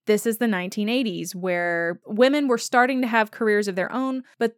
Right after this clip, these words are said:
men were still primarily the breadwinners. They brought in the money. And this is a real source of tension for Roger and Bree because despite everything,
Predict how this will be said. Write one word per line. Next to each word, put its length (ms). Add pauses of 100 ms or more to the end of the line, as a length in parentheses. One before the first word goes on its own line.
(120)
men 460
were 120
still 360
primarily 600
the 80
breadwinners. 640
They 400
brought 280
in 120
the 60
money. 440
And 480 (240)
this 220
is 120
a 80
real 500
source 400
of 100
tension 440
for 160
Roger 380
and 140
Bree 280
because 600 (260)
despite 600 (100)
everything, 880